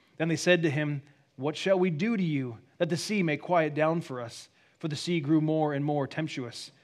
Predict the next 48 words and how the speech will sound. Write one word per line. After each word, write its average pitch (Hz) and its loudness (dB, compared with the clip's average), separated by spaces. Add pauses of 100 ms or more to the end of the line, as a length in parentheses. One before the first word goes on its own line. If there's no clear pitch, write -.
(320)
He - -8
said 160 2
to 147 -4
them, 131 -2 (440)
'Pick 170 0
me 180 6
up 139 2 (400)
and 139 -6
hurl 170 4
me 185 6
into 170 2
the 165 2
sea. 139 -4 (280)
Then 185 6
the 208 4
sea 196 0
will 170 2
quiet 175 6
down 165 4
for 160 -6
you, 143 -2
for 160 -4
I 156 0
know 170 2
it 170 2
is 135 -2
because 147 -2
of 143 -4
me 175 2
that 143 -2
this 127 -10
great 143 -8
tempest 131 -8
has 131 -10
come 127 -12
upon 123 -8
you.' 117 -12 (720)
Nevertheless, 143 2
the 151 -8
men 151 0
rowed 160 6
hard 156 0
to 143 -4
get 147 0
back 147 0
to - -12
dry 147 0
land, 151 0